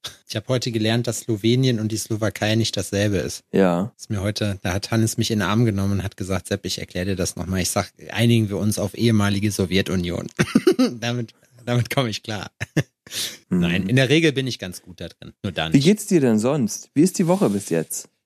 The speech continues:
Speaker 1: Stressig. Sehr, sehr stressig. Ich bin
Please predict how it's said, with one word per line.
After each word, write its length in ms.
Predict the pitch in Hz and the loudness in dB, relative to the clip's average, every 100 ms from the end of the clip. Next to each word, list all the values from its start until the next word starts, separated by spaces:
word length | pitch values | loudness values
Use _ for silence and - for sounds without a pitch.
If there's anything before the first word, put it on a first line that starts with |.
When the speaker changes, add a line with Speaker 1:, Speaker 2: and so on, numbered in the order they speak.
| _ | _
Speaker 1:
Stressig. 640 | - - 143 135 104 - - _ - - - | -12 -4 -4 -2 -6 -8 -10 _ -20 -20 -10
Sehr, 200 | 101 107 | 0 2
sehr 120 | 95 90 | 2 -2
stressig. 580 | - 90 - 95 - _ _ - - - - - | -4 -8 -6 -6 -6 _ _ -18 -12 -10 -10 -4
Ich 200 | - - | -4 2
bin 320 | 151 165 175 | 2 4 0